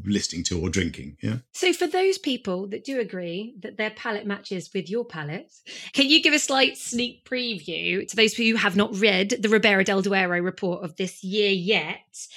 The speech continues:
Speaker 2: and maybe mention a few winemakers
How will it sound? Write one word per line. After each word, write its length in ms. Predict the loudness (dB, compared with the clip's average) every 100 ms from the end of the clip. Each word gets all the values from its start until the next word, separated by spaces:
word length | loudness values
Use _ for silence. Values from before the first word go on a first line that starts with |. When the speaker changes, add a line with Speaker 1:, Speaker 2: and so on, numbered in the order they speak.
| -16 -4 2
Speaker 2:
and 160 | 4
maybe 220 | 4 4
mention 880 | 4 4 4 0 0 4 4 2 0 -4
a 40 |
few 280 | -4 -2 -2 -4 _ _ -4
winemakers 960 | -2 0 0 0 0 -2 -2 0 -2